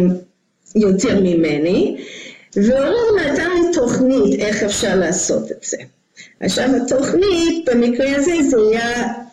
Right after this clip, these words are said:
אה, לטפס עד המקל, לשים את הסנטר שלי מעל המקל,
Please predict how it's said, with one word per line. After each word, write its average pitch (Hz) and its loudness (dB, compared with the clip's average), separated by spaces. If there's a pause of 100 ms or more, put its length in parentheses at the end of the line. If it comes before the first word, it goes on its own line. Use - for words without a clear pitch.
(100)
אה, 190 0 (260)
לטפס 262 0
עד 254 -4
המקל, 185 0 (600)
לשים 269 0
את 262 2
הסנטר 208 0
שלי 196 2
מעל 190 0
המקל, 214 2